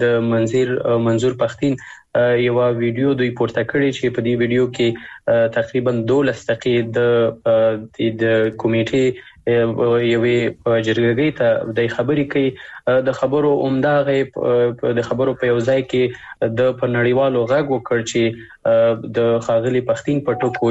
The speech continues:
چې په یوویشتمه پیړۍ کې داسې کوم قوم دی چې هغه، له عدالت پرته او له داسې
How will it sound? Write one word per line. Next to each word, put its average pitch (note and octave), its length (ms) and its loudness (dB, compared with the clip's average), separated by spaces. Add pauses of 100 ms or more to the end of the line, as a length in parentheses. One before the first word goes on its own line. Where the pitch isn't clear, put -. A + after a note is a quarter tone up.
چې A2+ 340 0
په A2+ 120 2
یوویشتمه B2+ 560 0 (180)
پیړۍ A#2+ 300 2 (100)
کې B2 120 0 (400)
داسې C3 200 -2 (140)
کوم D3 100 2 (160)
قوم C#3 260 2
دی A2+ 80 2 (120)
چې A#2 100 -2 (200)
هغه، A#2+ 220 0 (760)
له A2+ 40 2 (120)
عدالت A#2 440 0
پرته B2 300 0 (160)
او A2+ 60 4 (120)
له A2+ 140 2
داسې A#2+ 260 -2